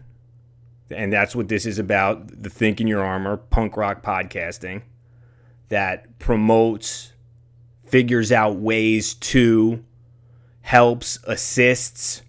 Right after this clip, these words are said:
motivates, and inspires people to have their own online channels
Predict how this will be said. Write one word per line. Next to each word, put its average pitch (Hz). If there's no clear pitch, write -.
motivates, 117
and 110
inspires 113
people 143
to 127
have 113
their 113
own 123
online 117
channels 113